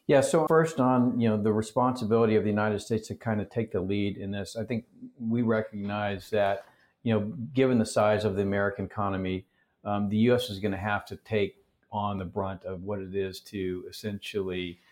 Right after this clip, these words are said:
rebalance this relationship with China. In doing so, it, it's gonna seek to bring along its allies and partners, uh, in a like-minded way.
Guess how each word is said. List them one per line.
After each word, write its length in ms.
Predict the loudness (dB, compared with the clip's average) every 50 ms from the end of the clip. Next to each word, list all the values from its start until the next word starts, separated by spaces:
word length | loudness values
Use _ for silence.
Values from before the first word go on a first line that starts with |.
| _ _ _ _ -10 -4
rebalance 540 | -2 -2 0 0 0 -2 -2 -2 -4 -6 -8
this 200 | -12 -12 -10 -10
relationship 680 | -8 -6 -4 -4 -4 -4 -6 -10 -14 -12 -12 -10 -10
with 120 | -10 -14
China. 300 | _ -2 -2 0 0 0
In 180 | 2 2 2 4
doing 300 | 6 6 6 6 6 4
so, 260 | 6 6 6 6 6
it, 160 | 4 2 0 -4
it's 120 | -8 -4 0
gonna 180 | 0 0 0
seek 320 | 0 0 0 0 0 0 -2
to 60 | -6
bring 280 | -2 0 0 2 2 2
along 560 | 2 2 2 4 4 4 4 2 2 2 0
its 160 | -2 -2 0
allies 420 | 2 2 4 4 2 2 0 0 -2
and 160 | -6 -6 -2
partners, 520 | 0 0 0 0 -2 -4 -6 -6 -8 -10 -14 -14 -14
uh, 60 | -14 -16 _ _ _ -14
in 160 | -12 -12 -10
a 60 | -6
like-minded 720 | -2 0 0 0 -2 -2 -2 -2 0 0 0 -2 -2 0
way. 300 | 2 2 4 4 2 0